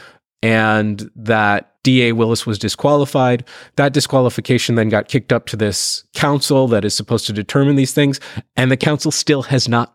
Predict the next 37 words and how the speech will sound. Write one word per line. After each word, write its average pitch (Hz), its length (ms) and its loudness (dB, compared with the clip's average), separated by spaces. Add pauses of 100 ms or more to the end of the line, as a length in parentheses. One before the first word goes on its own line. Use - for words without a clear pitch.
(160)
this 131 180 -2
was 120 140 0
years, 131 260 2
uh, 123 380 -4 (160)
more 151 240 4
than 135 140 2
a - 20 0
year 113 160 2
ago. 104 260 -2 (200)
The 131 100 -6
council 156 320 0
has 127 80 0
still 143 400 0
not 120 340 2
appointed 117 460 0
a 113 100 -2
new 110 320 -2 (480)
prosecutor 117 500 -2
in 101 100 -10
that - 160 -20
case. - 360 -18 (320)
So 131 540 0 (640)
the 135 160 0
fact 160 420 0
of 139 140 2
the 135 80 2
matter 139 340 4
is 101 480 -6
that - 240 -4
this 139 220 0
could 139 400 -2
put - 260 -4
the 127 60 -4
case 127 400 -2
on 120 200 2
hold 117 420 -6 (280)
indefinitely. 123 1080 -4